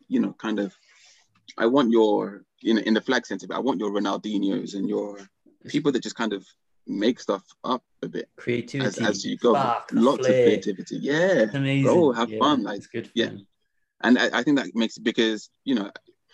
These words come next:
Speaker 1: Joe, you've run it before. Like, we, we have, we, I think we had whole drives where it's just one play, but it's just like,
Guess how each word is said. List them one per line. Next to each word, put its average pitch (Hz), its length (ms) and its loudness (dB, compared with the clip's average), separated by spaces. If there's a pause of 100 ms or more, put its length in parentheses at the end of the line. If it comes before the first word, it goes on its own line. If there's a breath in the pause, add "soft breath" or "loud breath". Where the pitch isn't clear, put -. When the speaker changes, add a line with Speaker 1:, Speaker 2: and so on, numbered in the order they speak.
(600 soft breath)
Speaker 1:
Joe, 127 120 2
you've 117 220 2
run 110 140 0
it 98 80 -4
before. 90 220 -4
Like, 101 120 -2
we, 120 140 0
we 123 160 0
have, 104 180 -4 (280)
we, 127 340 -4
I - 60 -8
think 139 160 -2
we 110 100 -2
had 104 140 -2
whole 110 180 2
drives 104 420 0
where - 80 -2
it's - 100 -4
just - 200 -10
one 104 220 -2
play, 101 220 -4 (220)
but 98 140 -4
it's - 140 -6
just - 200 -10
like, 104 200 -8